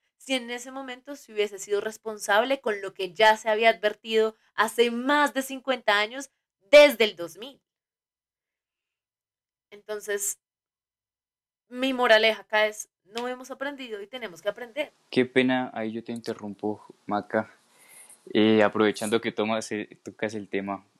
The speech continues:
Speaker 2: Uribe, bajo la lupa de Perry, no lo hizo bien. Y ya lo han hablado, y es que, de verdad, en, en época de bonanza, en época de vacas gordas, eh,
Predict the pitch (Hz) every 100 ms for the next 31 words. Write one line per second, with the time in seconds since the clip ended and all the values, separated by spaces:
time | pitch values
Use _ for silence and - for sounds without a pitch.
0 | _ - 110 110 123 175 196 - 110 107
1 | 107 98 98 95 113 117 104 98 98 131
2 | 185 _ - 95 95 101 - 101 110 95
3 | - _ _ _ _ _ _ _ - 98
4 | 98 101 104 113 113 113 135 135 104 101
5 | - 110 117 117 _ _ _ _ _ _
6 | - 101 95 98 107 110 104 101 98 107
7 | - 117 117 104 104 101 123 120 104 95
8 | 101 - 110 104 92 92 101 101 113 107
9 | 117 - - _ _ _ _ _ _ _
10 | - 101 95 90